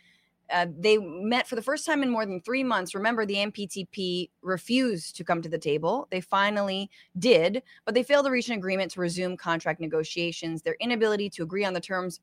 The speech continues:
for returning to the bargaining table, which is, again, this, like, preempt-, it's, like, two steps before you even talk, comes after mu-, their much anticipated meeting to discuss a possibility of resumption of talks. Um,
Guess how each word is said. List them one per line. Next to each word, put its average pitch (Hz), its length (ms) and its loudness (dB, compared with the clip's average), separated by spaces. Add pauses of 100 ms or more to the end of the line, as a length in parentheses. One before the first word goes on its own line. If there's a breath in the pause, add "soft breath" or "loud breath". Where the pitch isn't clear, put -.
(100)
for 214 180 2
returning 226 640 -2
to 220 160 -8
the 190 100 2
bargaining 175 640 -2
table, 160 380 -2
which 175 180 -8
is, 156 120 -8
again, 151 260 -4
this, - 180 -12
like, 139 220 -8
preempt-, 160 500 -8 (340 soft breath)
it's, - 120 -16
like, 170 120 -10 (400)
two 247 220 0
steps 190 360 0
before 170 340 0
you 160 140 0
even 160 200 -4
talk, 165 440 2 (420 loud breath)
comes 247 300 2
after 220 200 2
mu-, 214 240 0
their 190 140 2
much 226 240 0
anticipated 202 500 -4
meeting 175 220 -2
to 170 100 -8
discuss 165 400 -6
a - 60 -14
possibility 180 920 -2
of 156 300 -2 (300)
resumption 156 520 -6
of 143 120 -14
talks. 196 500 -2 (760 loud breath)
Um, 196 380 2